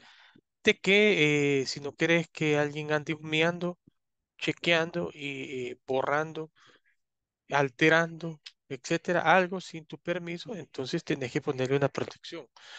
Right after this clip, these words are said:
Habíamos dicho que hay varios tipos de protección. Si nosotros checamos,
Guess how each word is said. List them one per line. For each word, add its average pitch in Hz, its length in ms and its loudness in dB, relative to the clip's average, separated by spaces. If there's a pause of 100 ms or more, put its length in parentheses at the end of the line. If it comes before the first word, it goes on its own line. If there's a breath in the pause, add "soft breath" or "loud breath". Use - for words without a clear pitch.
(420 loud breath)
Habíamos 151 480 0
dicho 202 300 0
que 196 340 2
hay 165 220 4
varios 156 340 2
tipos - 300 -8
de 139 100 -4
protección. - 680 -4
Si - 220 -12
nosotros 165 720 -8 (720)
checamos, 196 680 0